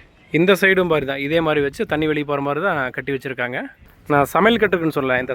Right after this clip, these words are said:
சமையல் கட்டு மட்டும்தான் வந்து ஓடு போட்டது. மத்த எல்லாமே வந்து full and full எல்லாமே ரூஃபிங் தான். எவ்வளோ பெரிய வீடு பாத்தீங்களா பாக்குறதுக்கு? அதாவது ஒரு பதினொன்றரை சென்ட்ல வந்து அப்படியே வந்துட்டு உங்களுக்கு ஃபுல்லா கவர் ஆகுது. இந்த மேக்கால் இருக்கிற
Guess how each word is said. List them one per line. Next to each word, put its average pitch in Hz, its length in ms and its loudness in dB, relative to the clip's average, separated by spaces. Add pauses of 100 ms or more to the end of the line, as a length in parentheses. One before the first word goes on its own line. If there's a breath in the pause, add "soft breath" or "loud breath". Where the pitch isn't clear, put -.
சமையல் 190 320 0
கட்டு 175 240 -4
மட்டும்தான் 185 400 0
வந்து 165 160 -2
ஓடு 160 180 0
போட்டது. 135 340 -4
மத்த 139 240 -6 (120)
எல்லாமே 180 420 -2
வந்து 196 160 -10
full 170 200 -8
and 165 100 -10
full 185 180 -6
எல்லாமே 165 240 -6
ரூஃபிங் 151 260 -8
தான். 127 100 -8 (400 loud breath)
எவ்வளோ 226 280 2 (100)
பெரிய 214 180 2
வீடு 208 160 -2
பாத்தீங்களா 175 360 -2 (160)
பாக்குறதுக்கு? 165 400 -2 (140)
அதாவது 175 260 -4
ஒரு 147 80 -6 (100)
பதினொன்றரை 175 560 -6
சென்ட்ல 196 300 -6 (240)
வந்து 185 200 -12 (140)
அப்படியே 170 340 -12
வந்துட்டு 170 240 -14
உங்களுக்கு 156 280 -12 (440)
ஃபுல்லா 165 300 -4
கவர் 139 220 -2
ஆகுது. 120 240 -8 (560)
இந்த 131 160 4 (160)
மேக்கால் 208 400 4
இருக்கிற 190 200 2